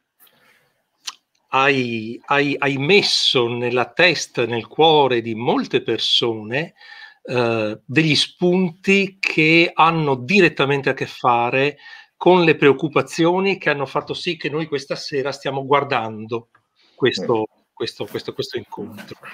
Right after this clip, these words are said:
Speaker 1: Quindi anche, anche per te, eh, vale un ringraziamento che è innanzitutto mio personale, del gruppo scientifico, ma sicuramente anche, eh, eh, dei ribelli che ti stanno seguendo e, eh, delle persone che si avvicinano in qualche modo solo per curiosità,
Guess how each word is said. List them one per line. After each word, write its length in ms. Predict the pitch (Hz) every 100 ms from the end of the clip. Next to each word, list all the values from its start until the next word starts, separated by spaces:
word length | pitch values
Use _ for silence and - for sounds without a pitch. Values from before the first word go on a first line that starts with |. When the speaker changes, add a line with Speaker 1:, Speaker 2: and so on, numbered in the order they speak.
| - - -
Speaker 1:
Quindi 300 | 190 190 170
anche, 380 | 143 160 - 143
anche 240 | 143 -
per 160 | 147 135
te, 320 | - 208 185
eh, 320 | 131 135 131
vale 380 | 117 139 151 156
un 120 | 135
ringraziamento 840 | 123 123 127 127 143 135 170 165 135
che 180 | - 139
è 40 |
innanzitutto 500 | 131 123 - 165 185
mio 160 | 135 127
personale, 640 | 120 - 127 131 196 226 - - - -
del 240 | 147 135
gruppo 300 | 147 160 -
scientifico, 840 | - 123 113 139 135 180 - 208
ma 140 | 180 139
sicuramente 800 | - - 269 208 170 160 180 165
anche, 560 | 143 143 139 160 156 160
eh, 260 | 143 123
eh, 260 | 131 120 120
dei 140 | 127
ribelli 300 | 127 127 156
che 80 | 127
ti 80 | 113
stanno 240 | - 127
seguendo 760 | 127 131 123 120 117 117 147 151 - - - -
e, 340 | - 143 156 175
eh, 560 | 143 123 113 113 113 110
delle 260 | - 135 147
persone 680 | 156 - - 131 139 143 -
che 380 | - 131 135 139
si 180 | - 135
avvicinano 840 | 123 131 135 - 117 127 131 123
in 80 | 120
qualche 280 | - 120 127
modo 200 | 113 123
solo 240 | 117 139 135
per 140 | 120
curiosità, 720 | - 131 123 117 135 135 107